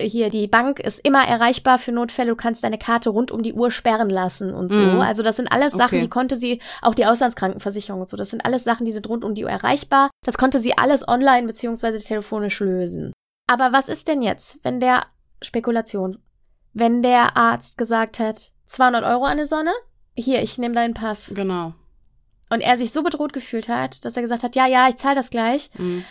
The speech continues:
Speaker 1: aber ich muss noch mal pipi.“
Speaker 2: Mhm.
Speaker 1: Um sich aus der Situation zu, zu, zu lösen.
Speaker 2: Ja.
Speaker 1: Was dann auch erklärt, warum er vor dem Flughafen,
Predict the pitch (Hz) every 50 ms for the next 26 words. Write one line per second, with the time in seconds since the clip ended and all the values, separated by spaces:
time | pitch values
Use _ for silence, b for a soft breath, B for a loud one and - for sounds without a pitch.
0 | B B B - 233 233 233 240 233 - 262 247 - 262 233 233 233 233 233 233
1 | 220 214 220 220 202 - _ _ _ _ _ _ _ _ _ _ - - 185 180
2 | 170 170 180 180 _ _ _ _ _ _ _ _ _ _ _ _ _ _ _ _
3 | _ _ _ _ _ _ _ _ _ _ _ - - 269 262 254 262 233 277 247
4 | 240 269 262 247 247 - 247 233 - 277 269 277 262 - - 208 196 - - _
5 | - - - 220 190 196 196 - - 233 214 214 214 208 196 190 - - - _
6 | _ - - 190 175 165 160 175 185 185 B B B B B B B B B 226
7 | 240 254 247 247 - - 277 320 339 - - 208 208 214 254 349 403 - - -
8 | _ - - 240 240 - 247 254 262 285 311 - - 240 226 247 247 240 233 -
9 | - - 294 302 311 311 294 285 - - 285 277 - - 247 240 233 233 - 254
10 | 254 277 311 349